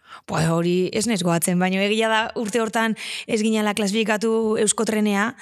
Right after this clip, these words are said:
eh, klasifikatu ziala Gallegak, eta goatzen naiz era Eusko Estropa zanen, ba, guk entrenatu genuen, eta gero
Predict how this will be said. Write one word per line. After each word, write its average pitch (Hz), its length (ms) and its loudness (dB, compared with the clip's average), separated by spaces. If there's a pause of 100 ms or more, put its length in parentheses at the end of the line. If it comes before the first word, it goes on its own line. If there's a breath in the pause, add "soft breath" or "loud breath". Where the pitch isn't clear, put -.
(480 loud breath)
eh, 190 720 2
klasifikatu 208 520 0
ziala 208 680 2
Gallegak, 202 520 0 (420 loud breath)
eta 180 580 0
goatzen 202 240 0
naiz 202 140 2
era 202 140 2
Eusko 202 140 -2
Estropa 196 680 0
zanen, 208 260 0
ba, 185 60 2
guk 185 180 0
entrenatu 202 400 0
genuen, 233 340 0 (440 loud breath)
eta 220 160 0
gero 208 240 2